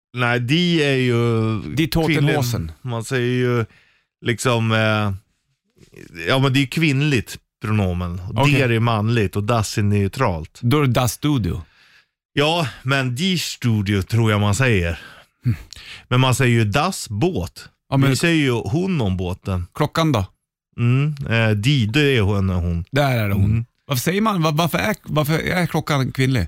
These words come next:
Speaker 1: Ja, det är ju märkligt. Men
Speaker 2: Men v-,
Speaker 1: varf-
Speaker 2: varför är det kön på klockan?
Speaker 1: Ja,
Speaker 2: Hon eller
Speaker 1: varför
Speaker 2: han?
Speaker 1: är, varför är det kön på en båt?
Speaker 2: Ja, precis.
Speaker 1: Här. Men där, i Tyskland är det inte, då ser man ju das Båt.
Speaker 2: Ja, det är ju vida känd musik.
Speaker 1: Mm.
Speaker 2: Eller en film, det.
Speaker 1: Eh, det är en film.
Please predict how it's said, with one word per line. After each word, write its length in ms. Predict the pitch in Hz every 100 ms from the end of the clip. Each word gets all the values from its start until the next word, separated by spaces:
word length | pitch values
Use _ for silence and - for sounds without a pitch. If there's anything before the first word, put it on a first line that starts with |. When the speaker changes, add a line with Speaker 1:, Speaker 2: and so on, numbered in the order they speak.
| - _ -
Speaker 1:
Ja, 120 | 113
det 80 | 131
är 40 | 175
ju 60 |
märkligt. 440 | 190 127 123 156 120
Men 120 | 120
Speaker 2:
Men 120 | 143
v-, 60 | 139 147
Speaker 1:
varf- 60 | 135
Speaker 2:
varför 240 | 160 165
är 40 | 160
det 100 | 156
kön 320 | - 226 143
på 100 | 113
klockan? 300 | 101 98 95 82 -
Speaker 1:
Ja, 80 | -
Speaker 2:
Hon 20 | 127
eller 40 | 131
Speaker 1:
varför 100 | 127
Speaker 2:
han? 80 | 135
Speaker 1:
är, 180 | 120 147
varför 260 | 135 120
är 20 | 120
det 60 |
kön 320 | 107 131 107
på 60 | 104
en 120 | 110
båt? 440 | 101 180 127 - -
Speaker 2:
Ja, 260 | - 135 175 - _
precis. 180 | 151 143
Speaker 1:
Här. 300 | 147 113 95 - -
Men 160 | 127 123
där, 140 | 147
i 140 | 113 135
Tyskland 440 | 175 175 196 156
är 40 | 135
det 80 |
inte, 240 | 117 104 143
då 120 | 135
ser 80 | 143
man 140 | 131
ju 60 | 107
das 320 | 127 131 -
Båt. 380 | 90 76 - - _ _ _ _ _
Speaker 2:
Ja, 100 | 120
det 100 | 135
är 40 |
ju 220 | 131 113 104
vida 220 | 107 98
känd 340 | - 87 92
musik. 180 | 98 107
Speaker 1:
Mm. 160 | 104 104 107 - _ -
Speaker 2:
Eller 120 | 113
en 60 | 107
film, 220 | 131 85
det. 80 | 76 - _ _ _ _ _ -
Speaker 1:
Eh, 380 | 117 113 110
det 120 | 110 143
är 40 |
en 80 | 170
film. 340 | 123 101 92